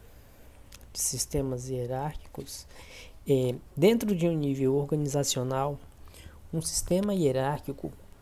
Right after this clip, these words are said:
pode ser decomposto em subsistemas ou ólons. Assim,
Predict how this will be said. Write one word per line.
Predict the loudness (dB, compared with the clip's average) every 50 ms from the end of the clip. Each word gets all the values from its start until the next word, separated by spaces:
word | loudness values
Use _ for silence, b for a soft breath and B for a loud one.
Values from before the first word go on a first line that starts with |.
| -20 -20 -20 -20 6
pode | 10 10 10 10 10 4 0 -2 0
ser | 0 2 2 2 4 2 2 2 0 -6 -10 -10 -8
decomposto | -4 2 2 2 2 2 2 0 0 0 -2 -2 -2 0 0 -2 -6 -6 -8 -8 -8 -4
em | -4 -4 -2
subsistemas | -2 -4 -2 2 2 4 4 4 0 0 0 0 -2 -2 0 0 0 0 0 -2 -4 -4 -6 -10 -12 -14 -18 -20 -20 -4 4
ou | 8 8 8 8 6 2 -12 -20 -20 -20 -20 -20 -20 -2 6
ólons. | 8 8 8 8 6 4 0 -4 -10 -12 -14 -14 -16 -16 -18 -20 -20 -20 B B B B B B B B B B B B B B B 4
Assim, | 4 6 6 6 4 4 4 4 2 2 2 0 -2